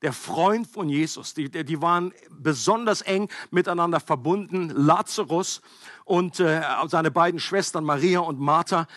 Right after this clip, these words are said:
Und Lazarus war krank und Jesus hört davon und Jesus sagt, okay, ähm, er ist nicht sofort gegangen, sondern ist da noch absichtlich geblieben an dem Ort, wo er war.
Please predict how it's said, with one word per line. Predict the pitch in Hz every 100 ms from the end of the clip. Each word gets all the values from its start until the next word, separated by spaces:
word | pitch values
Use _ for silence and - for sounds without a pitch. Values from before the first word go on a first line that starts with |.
| - -
Und | 151
Lazarus | 147 175 262 - 190 151 190 -
war | 156
krank | 135 - 151 214 302 - - - - -
und | 170
Jesus | 156 214 - - -
hört | 269 -
davon | 247 - 233 233 - -
und | 165
Jesus | 151 190 220 208 -
sagt, | 190 190 -
okay, | 156 - 180 208 - - -
ähm, | 185 160 165
er | 180
ist | 160
nicht | 143 165 302 -
sofort | - 247 254 226 -
gegangen, | 214 170 180 208 - -
sondern | - 165 160
ist | 180 -
da | 175 180
noch | 180 156 -
absichtlich | 175 - 123 247 - 220 196
geblieben | - 117 135 214 202
an | 202
dem | 143 147
Ort, | 175 175 139
wo | 131
er | 120 110
war. | 131 185